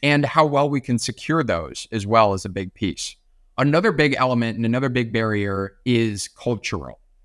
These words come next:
right? So it depends on the organization, it depends on the industry, the geography, there's a whole lot of factors, but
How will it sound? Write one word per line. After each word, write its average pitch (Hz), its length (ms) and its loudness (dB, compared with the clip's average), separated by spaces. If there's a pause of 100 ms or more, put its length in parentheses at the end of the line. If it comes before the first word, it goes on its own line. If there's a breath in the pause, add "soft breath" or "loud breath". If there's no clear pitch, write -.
(180)
right? 117 320 2
So 120 240 2
it 110 100 0
depends 135 460 0
on 120 160 2
the 113 80 0
organization, 113 680 0
it 123 100 -4
depends 113 240 -2
on 107 80 0
the 101 160 -4
industry, 156 420 0
the 107 160 -4
geography, 131 680 0
there's 113 240 -2
a 107 120 0
whole 160 280 0
lot 127 180 2
of 117 80 -4
factors, 113 480 -2
but 113 300 0